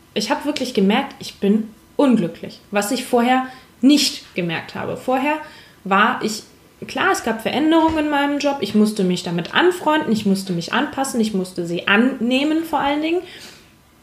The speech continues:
ähm, und konnte nichts dran ändern, weil sie halt gegeben sind und weil sie so vorgegeben sind. Und dann habe ich gesagt, okay, alles klar, kann ich mich mit anfreunden.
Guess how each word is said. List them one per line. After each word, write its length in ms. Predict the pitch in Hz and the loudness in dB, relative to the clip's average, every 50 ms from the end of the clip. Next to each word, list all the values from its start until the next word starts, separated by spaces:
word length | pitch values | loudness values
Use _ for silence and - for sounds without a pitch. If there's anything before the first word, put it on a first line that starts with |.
| _ | _
ähm, 520 | - 214 220 220 214 214 214 208 214 214 - - _ _ - _ _ _ _ _ - - - _ _ _ _ _ _ _ _ _ | 0 2 4 6 6 6 6 4 0 -4 -10 -16 _ _ -20 _ _ _ _ _ -20 -20 -20 _ _ _ _ _ _ _ _ _
und 160 | - 226 214 | 0 0 0
konnte 320 | 214 214 226 226 233 233 220 | 2 2 2 2 4 4 6
nichts 320 | 214 214 208 - - - | 6 6 4 2 -6 -10
dran 220 | - - 180 170 | -10 -8 -6 -4
ändern, 360 | 170 - 208 254 294 285 277 233 | -2 0 0 0 0 0 0 2
weil 180 | 208 208 208 | 2 2 2
sie 140 | 208 208 180 | 2 2 0
halt 180 | 175 175 - - | 0 -2 -4 -4
gegeben 340 | 170 - 196 220 240 247 | -4 0 0 0 2 2
sind 180 | 240 262 254 254 | 0 0 0 2
und 140 | 196 202 190 | 2 0 0
weil 120 | 180 175 | 0 0
sie 100 | 175 170 | -2 -2
so 100 | 165 170 | -4 -6
vorgegeben 560 | 165 - - 220 247 247 - - 240 240 226 | -6 -2 0 0 0 0 0 0 2 4 4
sind. 160 | 220 220 220 208 | 6 6 6 6
Und 80 | 190 | 6
dann 240 | 185 175 175 180 180 | 4 2 2 2 2
habe 100 | 190 180 | 0 0
ich 140 | 185 - - | -2 -4 -6
gesagt, 240 | 190 175 160 - - | -6 -6 -6 -8 -8
okay, 240 | - - 214 214 | -4 2 2 2
alles 160 | 214 202 - - | 2 0 -4 -6
klar, 200 | - 196 185 185 | -4 -4 -4 -2
kann 180 | - - 185 | 0 -2 -2
ich 100 | 180 - | -2 -2
mich 140 | - 190 - | -4 -4 -2
mit 120 | 196 214 | -2 0
anfreunden. 640 | - 175 180 175 - - 175 170 175 - - 220 220 | 2 2 2 0 0 -2 -2 -2 -2 -2 -4 -4 -4